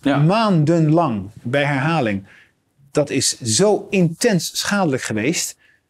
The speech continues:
Speaker 2: Ehm,
Speaker 1: Dat wordt nu ook wel breed onderkend.
Speaker 2: Dat wordt
Speaker 1: Eh,
Speaker 2: onderkend,
Speaker 1: ik
Speaker 2: maar,
Speaker 1: denk, eh,
Speaker 2: maar,
Speaker 1: ja.
Speaker 2: maar, maar wij hebben ons niet afgevraagd.
Speaker 1: Ja.
Speaker 2: Ja.
Speaker 1: Nee, ik heb, ik heb hier al in, in een vroeg stadium, eh, ook al iets ingebracht van het lijkt wel alsof,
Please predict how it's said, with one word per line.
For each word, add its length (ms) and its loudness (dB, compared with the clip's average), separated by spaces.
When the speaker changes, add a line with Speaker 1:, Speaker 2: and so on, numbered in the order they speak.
Speaker 2:
Ehm, 520 0
Speaker 1:
Dat 160 0
wordt 220 0
nu 160 4
ook 200 2
wel 140 2
breed 280 0
onderkend. 500 0
Speaker 2:
Dat 120 2
wordt 140 0
Speaker 1:
Eh, 60 2
Speaker 2:
onderkend, 380 2
Speaker 1:
ik 60 4
Speaker 2:
maar, 120 2
Speaker 1:
denk, 160 -2
eh, 60 0
Speaker 2:
maar, 280 -2
Speaker 1:
ja. 160 -2
Speaker 2:
maar, 200 -6
maar 260 2
wij 200 2
hebben 200 2
ons 80 4
niet 140 2
afgevraagd. 640 -2
Speaker 1:
Ja. 320 -2
Speaker 2:
Ja. 160 0
Speaker 1:
Nee, 260 4
ik 120 0
heb, 120 4
ik 60 -4
heb 140 2
hier 160 2
al 120 2
in, 220 4
in 120 4
een 120 4
vroeg 280 -2
stadium, 680 4
eh, 380 2
ook 140 -2
al 220 2
iets 240 0
ingebracht 560 0
van 80 -2
het 100 -2
lijkt 300 0
wel 220 2
alsof, 280 0